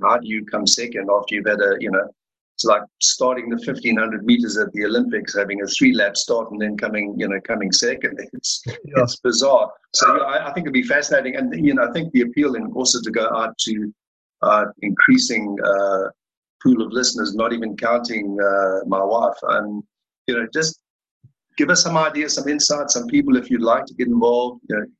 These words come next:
Speaker 1: check it out on the Facebook. It's probably the easiest way to interface with us. Drop us a message,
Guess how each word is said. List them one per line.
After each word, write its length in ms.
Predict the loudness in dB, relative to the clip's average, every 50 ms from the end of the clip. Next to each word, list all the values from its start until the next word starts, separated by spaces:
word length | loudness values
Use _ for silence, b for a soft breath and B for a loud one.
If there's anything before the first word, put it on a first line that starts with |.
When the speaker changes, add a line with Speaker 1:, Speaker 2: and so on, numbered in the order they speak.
| _ _ _ _ _ _ _ -2
Speaker 1:
check 160 | -2 0 0
it 120 | 0 0
out 80 | 0 0
on 100 | 0 -4
the 60 | -6
Facebook. 440 | -4 -2 -2 0 -2 -2 -6 -8 -16 _ _ _ -2
It's 140 | 0 0 0
probably 320 | 0 -2 -4 -2 -4 -4
the 100 | -2 0
easiest 320 | 0 2 2 2 2 2 2
way 140 | 2 0 0
to 60 | -2
interface 520 | -6 -6 -8 -8 -6 -6 -4 -4 -4 -4 -2
with 140 | 0 0 0
us. 160 | 0 0 -2 -4
Drop 200 | -4 -4 -4 -4
us 140 | -6 -4 -4
a 80 | -2
message, 480 | -2 0 0 0 0 0 -2 -2 -4